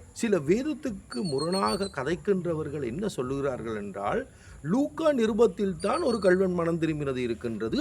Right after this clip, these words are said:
ஆனால் மத்தேயு நிருபத்தின்படி ரெண்டு கள்வர்களும் இயேசுவை மறுதலித்திருக்கின்றார்கள். அப்ப நீங்கள் ஒருவேளை சிந்திக்கலாம், மத்தேயுவில் எழுதும் பொழுது அது தவறுதலாக மொழிபெயர்க்கப்பட்டோ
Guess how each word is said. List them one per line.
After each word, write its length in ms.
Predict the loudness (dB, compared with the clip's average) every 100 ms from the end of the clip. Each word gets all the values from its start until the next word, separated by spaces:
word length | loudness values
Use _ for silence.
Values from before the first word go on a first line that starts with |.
| 0
ஆனால் 240 | 0 2
மத்தேயு 340 | 0 0 -4 -2
நிருபத்தின்படி 680 | 0 2 2 -2 -2 -2 -2 0
ரெண்டு 300 | 0 0 -6 0
கள்வர்களும் 680 | 0 2 2 0 -2 -2
இயேசுவை 400 | 0 0 -2 -8 -4
மறுதலித்திருக்கின்றார்கள். 1040 | -4 -4 -6 -6 -10 -8 -12 -10 -12 -12 -20 -20 -20 -20 -20 -20 -20 -6 -4
அப்ப 240 | -4 -2 -2
நீங்கள் 280 | 0 4 6
ஒருவேளை 500 | 6 4 0 0 -2 -4 -8 -18 -20 -20 -20 -20 -20 -20 -2
சிந்திக்கலாம், 760 | -2 0 -2 0 0 0 -6 -10 -16 -6 2
மத்தேயுவில் 640 | 2 2 0 0 2 2
எழுதும் 340 | 2 2 0 2
பொழுது 320 | 2 2 -2 -4 -6 -14 -20 -4 -2
அது 140 | 2 2 4
தவறுதலாக 760 | 2 2 0 2 2 2 0
மொழிபெயர்க்கப்பட்டோ 1000 | 2 2 4 2 2 -2 -2 -6 -6 -6